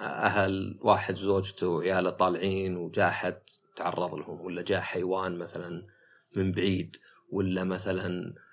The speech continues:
آه، لا سمح الله صارت حريقة ولا صار شيء. طبيعي هنا نعرف إن الأهل لازم يعني يتحلون برباطة جأشهم. لو مثلا، آه، حريقة ولا حرامي ولا نحش ولا ذا، راحوا فيها العيال.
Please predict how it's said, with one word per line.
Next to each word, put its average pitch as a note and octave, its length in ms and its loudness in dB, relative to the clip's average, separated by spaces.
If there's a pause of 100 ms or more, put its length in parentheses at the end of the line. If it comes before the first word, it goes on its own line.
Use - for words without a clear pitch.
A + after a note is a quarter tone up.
(220)
آه، E2+ 580 -2
لا G#2 100 2
سمح G2 260 0
الله G2+ 120 4
صارت F#2+ 320 0
حريقة F#2 560 -2
ولا E2+ 140 -4
صار F2+ 200 2
شيء. - 380 -4 (240)
طبيعي D3 340 10
هنا D3 360 2 (400)
نعرف G#2+ 340 0
إن D#3+ 120 2
الأهل C#3 360 2
لازم A#2 440 2 (320)
يعني F#2 500 -4 (180)
يتحلون A2 440 4
برباطة G2+ 460 0
جأشهم. - 460 -2
لو A#2+ 120 4
مثلا، A#2+ 320 4
آه، F3+ 400 4
حريقة F3+ 480 2
ولا E3 160 2
حرامي F3+ 400 4
ولا G3 180 4
نحش G3 300 -2
ولا D#3 100 2
ذا، E3+ 300 2 (640)
راحوا D#3 200 8
فيها A2 240 4
العيال. F2+ 360 -2